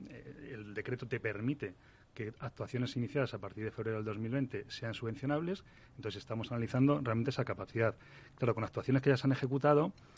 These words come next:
tienes que ver que real-, realmente toda la documentación que tienes te permita acreditar esa, esa subvención. Y luego es fundamental, eh, cerrar el círculo. O sea, yo creo que es muy importante saber cómo van a funcionar esas ventanillas únicas,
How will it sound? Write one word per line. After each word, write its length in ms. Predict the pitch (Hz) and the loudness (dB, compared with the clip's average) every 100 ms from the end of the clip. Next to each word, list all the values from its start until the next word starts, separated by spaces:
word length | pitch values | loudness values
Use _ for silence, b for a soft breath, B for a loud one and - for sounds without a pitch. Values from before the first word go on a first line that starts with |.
| B | B
tienes 200 | - 120 | 2 2
que 80 | - | 4
ver 100 | 123 | 4
que 100 | 120 | 4
real-, 320 | 120 113 123 - | 4 4 2 0
realmente 340 | 147 117 123 123 | 0 4 4 4
toda 200 | 120 123 | 4 4
la 60 | |
documentación 480 | 123 117 113 117 127 | 4 4 2 2 2
que 100 | 127 | 2
tienes 280 | 127 131 131 | 4 2 4
te 100 | 120 | 0
permita 420 | 92 104 117 120 | 0 0 0 2
acreditar 520 | 120 120 110 123 147 - B B B - | 2 2 0 2 0 -2 B B B -8
esa, 360 | 120 - 113 | -6 -2 -2
esa 220 | - 117 113 | -2 -4 -2
subvención. 520 | 110 98 - 110 98 B B B | -2 -4 -4 -4 -4 B B B
Y 80 | 113 | 2
luego 160 | 123 160 | 6 6
es 60 | |
fundamental, 580 | - 165 127 113 135 165 | 6 4 4 4 2 0
eh, 300 | 143 110 104 - - - - - - - - | 0 0 0 -4 -14 -20 -20 -20 -18 -18 -10
cerrar 340 | - 131 127 | 0 4 6
el 80 | 131 | 6
círculo. 340 | - 123 110 101 | 4 -2 -2 -4
O 40 | |
sea, 140 | - | -2
yo 80 | 107 | -2
creo 120 | 113 | 2
que 60 | 120 | 4
es 60 | 120 | 6
muy 100 | 135 | 6
importante 640 | 131 131 151 147 170 185 - - - | 6 4 4 2 2 -2 -4 -14 -8
saber 320 | - 113 127 | 0 2 4
cómo 160 | 135 | 6
van 100 | 135 | 6
a 40 | 123 | 4
funcionar 320 | 123 - 131 | 2 4 2
esas 180 | 123 104 | 2 -2
ventanillas 480 | 104 113 113 127 160 | -2 -2 0 0 2
únicas, 380 | 151 156 180 | 0 0 -4